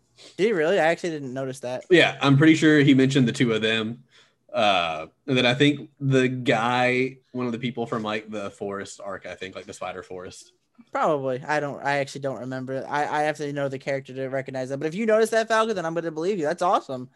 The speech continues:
Speaker 2: I'm pretty
Speaker 1: That's
Speaker 2: sure.
Speaker 1: really, it's a really good thing. But anyway, so then the scene transitions to the end of season one, where it's Tanjiro, our three lovable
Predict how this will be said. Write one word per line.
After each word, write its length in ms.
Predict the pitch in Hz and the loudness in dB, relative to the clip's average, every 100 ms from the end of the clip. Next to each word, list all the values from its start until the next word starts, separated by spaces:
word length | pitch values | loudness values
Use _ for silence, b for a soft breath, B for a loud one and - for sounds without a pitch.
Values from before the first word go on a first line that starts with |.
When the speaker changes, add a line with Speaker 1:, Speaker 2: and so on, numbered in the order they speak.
| b | b
Speaker 2:
I'm 120 | 156 147 | -4 0
pretty 160 | 214 | 0
Speaker 1:
That's 80 | 160 | 2
Speaker 2:
sure. 140 | 160 | 0
Speaker 1:
really, 120 | 151 139 | 0 -2
it's 160 | 135 | -8
a 40 | 143 | -10
really 160 | 139 | -8
good 200 | 139 139 | -6 -8
thing. 240 | 139 135 135 b b - | -6 -8 -10 b b 0
But 80 | 220 | 2
anyway, 180 | 254 233 | 6 4
so 120 | 226 220 | 4 2
then 100 | 220 | 2
the 100 | 220 | 0
scene 340 | - 214 208 | -2 -4 -4
transitions 800 | - 190 190 190 175 180 170 - | -4 -4 -2 -4 -4 -6 -8 -8
to 420 | 165 156 156 147 | -6 -4 -4 -4
the 140 | 147 - | -4 -4
end 220 | 151 165 | -4 -4
of 100 | 160 | -6
season 360 | 165 160 170 | -6 -6 -6
one, 480 | 156 147 143 143 160 | -8 -8 -6 -6 -6
where 140 | 143 135 | -6 -6
it's 160 | - | -8
Tanjiro, 680 | - 147 139 143 143 143 139 b b | -8 -8 -8 -6 -4 -4 -6 b b
our 140 | 190 | 0
three 420 | 196 240 240 247 240 | 0 -2 -2 2 4
lovable 480 | 220 226 208 208 | 4 2 2 0